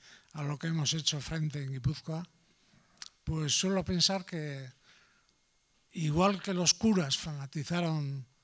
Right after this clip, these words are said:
a los de eta, pues a nosotros Enrique nos metió algo en la cabeza que,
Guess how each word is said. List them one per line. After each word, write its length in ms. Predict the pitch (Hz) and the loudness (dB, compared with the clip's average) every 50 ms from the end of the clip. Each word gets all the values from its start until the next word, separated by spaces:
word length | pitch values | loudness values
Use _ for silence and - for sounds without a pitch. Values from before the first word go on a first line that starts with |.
| _ _ _ _ - | _ _ _ _ -12
a 80 | 156 156 | -8 -6
los 200 | 147 139 131 135 | -4 -4 -4 -2
de 120 | 151 160 | -2 -4
eta, 280 | 151 - - 151 165 - _ _ _ _ _ _ _ _ _ | -4 -4 -6 -8 -8 -10 _ _ _ _ _ _ _ _ _
pues 160 | - 156 147 | -6 -4 -4
a 80 | 151 147 | -2 -2
nosotros 560 | 143 139 131 - - 160 147 147 180 185 165 | -2 -2 -2 -2 -2 -2 -2 -2 -2 -2 0
Enrique 400 | 180 151 143 147 160 151 165 190 | 0 -2 -2 -4 -4 -4 -2 -2
nos 220 | 196 175 151 131 135 | 0 0 0 0 -2
metió 260 | 139 135 127 160 165 | -4 -4 -2 -2 -2
algo 200 | 165 165 156 175 | -2 -2 -2 -2
en 60 | 165 | -2
la 100 | 165 156 | -2 -2
cabeza 500 | 165 170 175 170 - - 185 196 190 180 _ _ - - - - - - - - - _ _ _ _ _ _ | -4 -4 -4 -4 -4 -4 -4 -4 -6 -8 _ _ -20 -20 -20 -20 -20 -20 -20 -20 -20 _ _ _ _ _ _
que, 720 | - - 165 160 156 151 147 147 139 135 139 135 127 123 | -4 -2 0 0 0 0 -2 -2 -2 -4 -4 -6 -8 -10